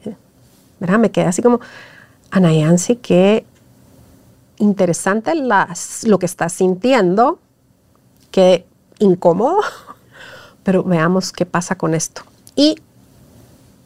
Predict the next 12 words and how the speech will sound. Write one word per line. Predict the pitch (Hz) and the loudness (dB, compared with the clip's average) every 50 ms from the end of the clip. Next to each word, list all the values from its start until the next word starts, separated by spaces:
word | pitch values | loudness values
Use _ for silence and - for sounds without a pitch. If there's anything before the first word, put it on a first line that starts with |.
| _ | _
me | - 202 196 185 | 2 2 2 4
sentí | - 180 170 175 - 202 | 4 2 0 2 2 0
algo | 190 185 196 190 180 | 0 2 2 2 0
así | 170 - - 233 381 440 - _ _ _ | 0 0 0 0 0 0 -2 _ _ _
todo | - 202 | -2 -2
el | 196 185 | -2 0
rato. | 185 190 190 190 - | 0 -2 -4 -4 -10
O | - | -6
sea, | - 196 | -4 -4
es | 175 - | -2 0
como | 277 339 349 - | 0 0 0 -2
que, | - - 311 403 | -2 -2 -2 -2